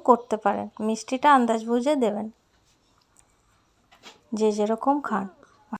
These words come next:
ভালো করে ফাটিয়ে নিতে হবে,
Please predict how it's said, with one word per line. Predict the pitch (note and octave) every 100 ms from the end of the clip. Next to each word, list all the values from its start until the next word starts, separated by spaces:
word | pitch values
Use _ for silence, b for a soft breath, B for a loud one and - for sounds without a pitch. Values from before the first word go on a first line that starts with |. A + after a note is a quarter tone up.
| - _ _ B B B -
ভালো | A3 A3+ B3+
করে | - C#4+ D4
ফাটিয়ে | C4 A#3 B3+ B3+
নিতে | C4 C4 C#4
হবে, | C4 C#4 D4+